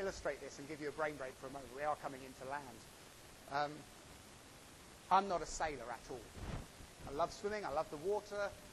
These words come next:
I love water sports, never s-, never learned to sail in any significant way. We spent a period living in Hong Kong, as many of you know, on the island of Hong Kong, surrounded by boats, surrounded by sailboats. And I had a friend who was a sailor,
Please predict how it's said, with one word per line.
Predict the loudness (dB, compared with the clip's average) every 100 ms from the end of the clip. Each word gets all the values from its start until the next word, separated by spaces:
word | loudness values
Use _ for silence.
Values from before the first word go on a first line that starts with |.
| -6 -2
I |
love | -2 0
water | -4 -4
sports, | -6 4 8 8 4 -8 -12 -12 -8 2
never | 4 4
s-, | 0 -6 0
never | 0 0 0
learned | 2 0 -4
to | -10
sail | -2 -2 -2
in | -6
any | -8
significant | -10 -10 -10 -10 -10 -10 -8
way. | -8 -8 -12 -14 -14 -14 -14 -8 -2
We | 2
spent | 2 2
a |
period | 2 2 2
living | 0 -2
in | -4 -6 2
Hong | 2 2
Kong, | 4 4 2
as | -2
many | -4
of | -4 -6
you |
know, | 0 2 2
on | 2
the | 4
island | 4 4 -2
of | -2
Hong | -2 -2
Kong, | 0 -2 -2 -12 -12 -2
surrounded | 0 4 4 4 4
by | 4
boats, | 4 -2 -4
surrounded | -2 4 4 4
by | 2
sailboats. | 2 0 0 0 -6 0
And | 6
I |
had | 6
a |
friend | 8 6 4 0 -6 -12 -12 -8 0
who | 2 2 2
was | 0 2
a |
sailor, | 6 8 8 6